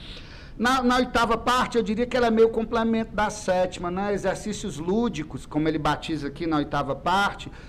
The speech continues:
são experimentações formais, uma brincadeira ali com meio pré-concretista, né?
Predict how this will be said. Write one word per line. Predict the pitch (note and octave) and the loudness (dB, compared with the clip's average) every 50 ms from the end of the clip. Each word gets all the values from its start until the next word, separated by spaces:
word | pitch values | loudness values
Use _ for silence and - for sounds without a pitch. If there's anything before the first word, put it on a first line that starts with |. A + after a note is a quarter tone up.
| - - | -16 -12
são | - - D4+ | -8 -4 -4
experimentações | C#4+ - - - C#4 C4 C4+ B3+ B3+ B3+ B3+ B3 A3+ - - B3 A#3 - | -4 -2 -2 -2 0 0 2 2 2 2 0 0 0 0 -2 -2 -2 -2
formais, | - A#3+ G#3+ D3+ E3+ G3 G#3 G#3+ A3 A3 G#3+ - | 0 0 0 0 0 2 2 4 2 2 0 0
uma | G3+ G3+ | -2 -2
brincadeira | F#3+ G3 G3 G#3+ - G3 F#3+ F#3 F#3+ F#3+ F#3 | -2 -2 -4 -2 -2 -2 0 0 0 0 0
ali | F3 E3 F3 F3+ | 0 0 0 -4
com | - - F3+ E3+ E3 E3 D#3 D3+ D3 D3+ | -4 -6 -6 -6 -4 -4 -4 -2 -2 0
meio | E3+ F3 F3 E3+ | 0 2 0 0
pré-concretista, | - - - F3 F3+ F3+ - - F#3 E3 D#3 - D#3+ D3 C#3+ - - - F3+ F#3 G3 G#3 G#3 G3+ G3 F#3+ - - - D#3 | -2 -2 -2 -2 -2 -2 -2 -4 -8 -8 -6 -4 -4 -4 -6 -6 -10 -10 -8 -6 -6 -6 -6 -6 -6 -8 -8 -6 -6 -4
né? | C#3 D3+ F3 F#3 F#3 | -4 -2 -2 -4 -4